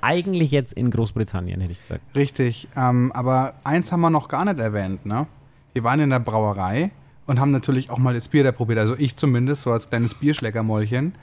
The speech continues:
Speaker 1: Mhm.
Speaker 2: Und ich kann euch sagen, ich habe mich da durch die Karte durchprobiert.
Speaker 1: Durch die Karte gleich?
Speaker 2: Na ja,
Speaker 1: Ich dachte, du trinkst
Speaker 2: ich hab
Speaker 1: keinen Alkohol.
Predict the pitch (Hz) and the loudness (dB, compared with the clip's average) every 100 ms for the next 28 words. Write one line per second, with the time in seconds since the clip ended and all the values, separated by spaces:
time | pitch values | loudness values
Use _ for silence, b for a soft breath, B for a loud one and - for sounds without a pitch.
0 | B B B 110 104 131 131 151 151 147 | B B B 2 4 4 2 2 2 2
1 | 151 135 139 143 139 143 127 139 123 - | 2 2 2 0 0 0 0 0 0 -2
2 | - 117 143 139 143 - 143 151 170 - | 0 0 2 2 0 0 0 0 0 -4
3 | B B B B B B B - 131 - | B B B B B B B -2 -2 0
4 | 120 - 170 262 147 107 107 - - - | -4 -2 0 2 2 4 2 0 -10 -6
5 | 135 123 107 110 117 113 120 110 123 120 | -2 2 4 4 4 4 2 2 2 2
6 | 135 156 - 156 117 117 117 107 104 | 2 0 0 0 2 2 4 4 2